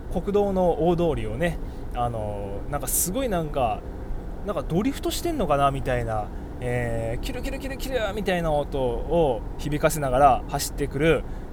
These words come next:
ボロいワゴン アールがいるんですよ。うん。で、そのまんまも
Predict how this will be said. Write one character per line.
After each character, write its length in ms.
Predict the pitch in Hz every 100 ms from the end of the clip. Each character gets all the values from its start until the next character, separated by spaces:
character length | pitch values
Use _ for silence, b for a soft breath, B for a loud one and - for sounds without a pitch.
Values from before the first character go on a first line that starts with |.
| -
ボ 140 | 135
ロ 100 | 190
い 100 | 185
ワ 140 | 123 131
ゴ 140 | 139
ン 120 | 139
ア 40 | 135
ー 40 |
ル 60 | 120
が 60 |
い 60 | 104
る 40 |
ん 40 | 98
で 60 | 92
す 80 |
よ。 80 | - - - - - - - - B B -
う 20 |
ん。 40 | 214
で、 300 | 226 143 - - -
そ 140 | 190
の 80 | 170
ま 120 | 165
ん 60 | 170
ま 120 | 208
も 420 | 190 202 160 123